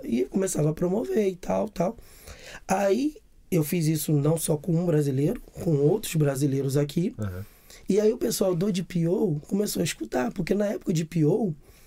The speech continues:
Speaker 1: é, ele não, não tinha muito, não ti-, não existia festa brasileira.
Speaker 2: Aham.
Speaker 1: Tocava algumas músicas, mas não tinha um, uma festa brasileira fixa,
Speaker 2: Aham.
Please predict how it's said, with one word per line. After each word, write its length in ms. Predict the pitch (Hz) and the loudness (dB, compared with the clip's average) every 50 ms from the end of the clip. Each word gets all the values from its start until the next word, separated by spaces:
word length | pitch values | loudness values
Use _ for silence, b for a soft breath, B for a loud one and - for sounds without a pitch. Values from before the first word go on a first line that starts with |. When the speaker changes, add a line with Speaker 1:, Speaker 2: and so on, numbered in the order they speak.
| b b b b b b b b - | b b b b b b b b -4
Speaker 1:
é, 440 | - 156 160 165 165 160 160 156 - - - - - - - - - | -2 0 0 2 2 0 0 -2 -2 -6 -12 -20 -20 -20 -12 -6 -2
ele 140 | 180 180 190 | 2 2 2
não, 300 | 196 220 226 226 220 208 | 2 2 2 2 2 0
não 180 | 196 208 226 | 0 0 0
tinha 340 | 220 - - 233 240 233 196 | 0 0 0 0 2 2 2
muito, 360 | 170 165 156 156 151 - 165 151 143 143 147 147 139 135 - - | 2 2 2 2 2 0 0 2 2 2 2 0 -2 -4 0 2
não 160 | 160 156 156 | 2 2 2
ti-, 140 | - 170 170 | 2 2 2
não 100 | 156 185 | 2 2
existia 300 | 196 190 - - 190 175 | 2 2 2 0 0 0
festa 280 | - 160 147 - 156 | 0 0 0 2 0
brasileira. 580 | 131 147 143 131 123 139 123 123 120 113 120 151 | 0 0 0 0 0 0 0 0 0 0 -2 -4
Speaker 2:
Aham. 80 | 87 | -4
Speaker 1:
Tocava 360 | 85 196 151 - 165 160 160 196 | -4 -4 -2 0 0 0 0 0
algumas 320 | 165 175 175 170 165 147 | 0 0 0 0 0 2
músicas, 400 | 165 170 156 185 220 - - - | 2 2 2 2 0 0 -2 0
mas 140 | 208 185 190 | 0 2 2
não 100 | 220 226 | 2 2
tinha 160 | - - 214 | 2 2 2
um, 100 | 214 220 B B B B B B | 2 0 B B B B B B
uma 140 | 214 208 202 | 0 0 0
festa 260 | 202 190 175 208 196 | 0 0 0 0 2
brasileira 400 | 190 190 190 180 190 190 190 233 | 2 2 2 2 2 2 2 0
fixa, 400 | 226 - 240 220 - - - 143 | 0 0 -2 -2 0 -2 -6 -6
Speaker 2:
Aham. 120 | 131 104 | -8 -10